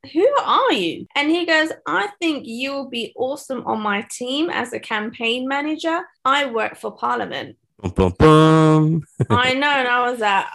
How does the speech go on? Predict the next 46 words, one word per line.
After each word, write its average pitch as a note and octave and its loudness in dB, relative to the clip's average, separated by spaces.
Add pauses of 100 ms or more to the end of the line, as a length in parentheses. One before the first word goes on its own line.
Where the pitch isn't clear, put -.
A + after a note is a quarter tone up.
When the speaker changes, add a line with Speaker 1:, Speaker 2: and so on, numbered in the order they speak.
Speaker 1:
"Uh, G#3 2
um, G3+ -2
okay." D#4+ -4
And C4 -4
he D4 -10
was D4 -8
one B3 -6
of, A#3 -4 (100)
um, A3 -6
the A3+ -8
members A3 -8
of G3+ -14
Parliament. B3+ -4 (300)
And A#3 -6
during D#4+ -2
this D#4+ -6
time A#3+ -4
is B3+ -6
when C4+ -2
the C4 0
London B3+ -4
elections B3 -6
were G#3 -6 (120)
going E3+ -4
down. - -14 (500)
So C#4+ -2
I C#4+ 4
started E4 -2
working B3 -2
for A3+ -4
a A3+ -2
Liberal A3+ -2
Democrat A3 -2
as A#3 -8
a A#3 -10
campaign C4 -6
manager, G3+ -6 (240)
no E4 2
experience, A3 -2
no D#4+ -2
qualification, D4+ -4
just A3 -12
learn A#3+ 0
on G#3+ -8
the G#3+ -8
job. F#3 -6